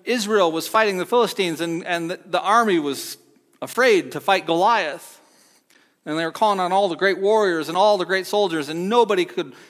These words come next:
could defeat Goliath or was willing to battle. And, and David said, "Well, I'll do it." And they just laughed.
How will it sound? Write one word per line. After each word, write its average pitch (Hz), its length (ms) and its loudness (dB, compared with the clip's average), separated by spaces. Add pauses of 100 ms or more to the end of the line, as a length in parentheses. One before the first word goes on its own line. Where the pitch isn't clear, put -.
(160)
could 160 140 -8
defeat 185 340 -8
Goliath 165 400 2
or 160 120 -6
was 156 200 -8
willing 202 340 0
to 170 80 -6
battle. 185 400 2
And, 143 120 -6 (420)
and 160 120 -10
David 180 220 0
said, 147 100 -8
"Well, 135 100 0
I'll 240 160 4
do 180 200 4
it." 165 100 0
And 165 80 -6
they 160 80 -4
just 160 180 -8
laughed. 147 460 -2